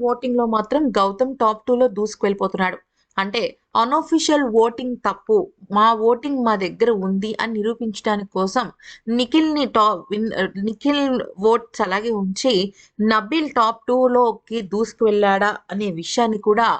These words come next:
స్టార్ మా అలాగే 'బిగ్ బాస్' యాజమాన్యం చాలా గోప్యంగా ఉంచుతోంది. ఎప్పుడు కూడా, ఆ, టాప్ వన్ and టూ మినహాయించి త్రీ, ఫోర్, ఫైవ్ పొజిషన్స్‌ని పూర్తిగా, ఆ, సాటర్డే రోజున షూట్‌ని పూర్తి చేసి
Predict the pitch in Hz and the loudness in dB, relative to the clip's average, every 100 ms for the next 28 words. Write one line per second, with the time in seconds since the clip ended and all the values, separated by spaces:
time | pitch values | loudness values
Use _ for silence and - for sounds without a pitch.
0 | - - _ - 247 214 254 262 262 254 | -6 -20 _ -6 0 2 0 -2 -2 -2
1 | - 190 202 220 208 208 - _ _ 202 | -2 -4 -4 0 0 0 -8 _ _ -6
2 | 202 - 254 254 240 214 208 202 196 254 | -6 0 0 0 0 0 0 0 0 -2
3 | 247 - - 240 254 220 220 233 220 220 | -2 -2 0 0 0 0 0 0 0 0
4 | 202 190 - 180 185 - _ - - 208 | 0 -4 -4 -2 -4 -8 _ -20 -2 0
5 | 208 - 294 285 269 254 254 277 - _ | 0 0 -2 -2 0 4 2 0 -8 _
6 | - - 202 202 226 214 254 - 269 262 | -8 0 0 2 2 2 0 -2 2 4
7 | 262 240 196 - 190 220 262 247 247 233 | 4 2 -4 -4 -2 0 0 2 2 2
8 | 214 214 226 220 208 285 311 403 - _ | 0 0 2 2 0 0 0 0 -6 _
9 | - 262 285 294 277 269 254 247 220 202 | -2 -2 0 2 2 4 4 4 2 -2
10 | 226 269 247 240 226 220 233 - 247 254 | -2 -2 -2 -4 0 2 2 0 2 2
11 | 226 - - - 190 190 180 214 196 220 | 0 -4 -4 0 2 0 -2 0 0 -2
12 | 254 262 262 220 226 220 233 220 - 233 | -2 2 2 4 2 2 -2 -2 -2 -4
13 | 233 220 214 214 - 220 214 | -4 -8 -2 -2 0 0 0